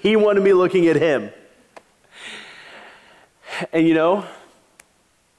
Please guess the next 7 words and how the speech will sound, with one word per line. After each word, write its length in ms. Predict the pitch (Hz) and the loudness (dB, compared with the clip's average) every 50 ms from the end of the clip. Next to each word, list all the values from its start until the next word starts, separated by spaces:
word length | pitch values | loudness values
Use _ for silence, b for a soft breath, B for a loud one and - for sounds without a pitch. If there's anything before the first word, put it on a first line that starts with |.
| _ _ _ - B B B B B - | _ _ _ -18 B B B B B -8
I 100 | - 139 | -6 -6
think 160 | 156 - 247 226 | -4 -4 -2 -2
that 140 | 233 208 | -2 0
there's 200 | 196 180 165 - | 2 0 0 -2
times 380 | - - - 139 131 143 139 - | -6 -12 -8 -6 -6 -6 -6 -6
in 80 | 131 120 | -6 -6
life 540 | 110 104 95 107 110 139 - - - - | -4 -2 -2 -2 -4 -6 -12 -18 -20 -20